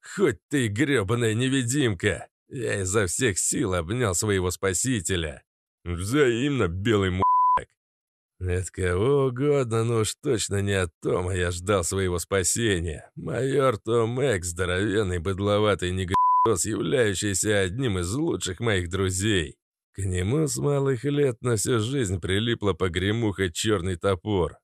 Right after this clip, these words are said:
Наши взаимоотношения начались с того, что он со своими шестёрками травил меня в школе. Но благодаря тому, что я его спас от нациков и зуверов, мы стали верными друзьями на много лет.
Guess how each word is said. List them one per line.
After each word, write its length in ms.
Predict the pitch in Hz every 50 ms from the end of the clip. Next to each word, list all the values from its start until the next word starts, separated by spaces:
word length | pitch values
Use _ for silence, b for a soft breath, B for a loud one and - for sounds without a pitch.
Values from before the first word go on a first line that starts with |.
| _ _ _ _ _ _ - 131
Наши 460 | 139 - 147 131 127 113 - 107 104
взаимоотношения 1200 | 101 90 98 113 110 107 110 110 104 98 95 113 117 110 98 87 - - - 127 113 90 90 87 85
начались 440 | 87 92 85 98 104 104 104 95
с 60 | - -
того, 420 | 104 104 104 110 127 135 110 90
что 240 | - - - 131 101
он 60 | 98
со 180 | 92 - 101 87
своими 400 | - 104 110 110 104 101 95 87
шестёрками 800 | - - 104 92 - - - 147 127 95 85 - 82 80 80
травил 500 | 78 - - - - - 101 104 92 90
меня 240 | 85 92 92 90 82
в 40 | -
школе. 500 | - - - 120 107 101 90 78 71 - - _ _ _ _ _ _ -
Но 440 | 92 95 95 92 101 107 123 131 131
благодаря 640 | 131 131 131 120 127 127 120 123 120 131 123 120
тому, 360 | - 131 127 123 131 135 127
что 200 | 110 - - -
я 220 | 127 127 127 123 120
его 180 | 117 120 117
спас 420 | 104 - - - 151 135 113 90 -
от 200 | 101 95 - 123
нациков 520 | 135 123 104 90 - 95 87 98 95 90
и 60 | 113
зуверов, 680 | 104 92 101 104 110 123 139 143 139 107 85 80 - -
мы 240 | - - 143 143 110
стали 420 | - - - - - 104 92 90
верными 480 | 87 87 92 110 110 98 85 87 87 85
друзьями 600 | 80 80 90 98 90 87 87 107 113 110 95 87
на 140 | 87 90 92
много 340 | 95 101 98 95 87 95 92
лет. 320 | 95 98 98 95 80 65